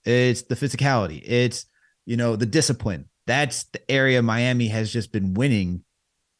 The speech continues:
throughout this, the, throughout this entire series. And if that's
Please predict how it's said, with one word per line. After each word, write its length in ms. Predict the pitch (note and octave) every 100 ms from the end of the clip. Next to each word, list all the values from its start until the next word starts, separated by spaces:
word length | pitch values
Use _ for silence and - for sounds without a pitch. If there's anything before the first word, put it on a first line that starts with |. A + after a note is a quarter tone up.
| _ -
throughout 220 | A#2 A#2
this, 220 | A2 - _ _ _ G#2+
the, 160 | F2
throughout 240 | - A#2+ A2
this 140 | F#2+
entire 280 | G#2 A#2 G#2
series. 400 | - C#3 G#2+ F2
And 440 | G#2 G#2+ G#2 F2+ - _ _ _
if 140 | A2 F#2+
that's 540 | G#2+ B2+ B2+ -